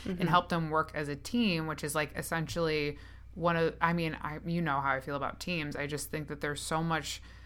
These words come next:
Speaker 2: importance placed on them, but there's not always the due diligence to figure out how they're, like, glomming
Speaker 1: Mm-hmm.
Speaker 2: together, how they're working together, how they're doing things together and, and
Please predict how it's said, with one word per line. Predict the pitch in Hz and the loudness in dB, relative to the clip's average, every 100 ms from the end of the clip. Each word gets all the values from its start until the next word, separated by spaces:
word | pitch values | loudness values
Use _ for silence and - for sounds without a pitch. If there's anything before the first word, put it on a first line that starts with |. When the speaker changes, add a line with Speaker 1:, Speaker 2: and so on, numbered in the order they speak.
| - - | -12 -4
Speaker 2:
importance | 160 - 196 185 170 - | -4 0 4 4 4 -2
placed | - - 165 156 175 | -4 0 0 2 0
on | 170 | 2
them, | 175 190 | 2 4
but | 180 170 | 2 0
there's | 147 147 160 | -2 -2 2
not | 151 - | 2 4
always | 151 151 147 147 | 2 2 0 -2
the | 151 | -4
due | 147 147 | -4 -4
diligence | 147 143 147 160 147 | -2 -2 -2 -2 -4
to | 156 | -4
figure | 151 147 143 | -2 2 2
out | - | 4
how | 143 147 | 2 2
they're, | 147 | 0
like, | 147 147 | -2 -2
glomming | - 147 139 | 2 4 4
Speaker 1:
Mm-hmm. | 139 | 0
Speaker 2:
together, | 143 - 254 240 196 | -4 2 4 6 6
how | 160 | 4
they're | 156 | 2
working | 175 185 196 | 2 2 2
together, | 185 175 170 165 | 2 2 4 4
how | 151 | 2
they're | 147 | -2
doing | 143 156 165 165 | -2 0 0 0
things | 170 165 160 | 0 -2 -2
together | 156 156 151 143 | 0 0 2 0
and, | 143 147 - | -2 -4 -6
and | 147 143 | -4 -4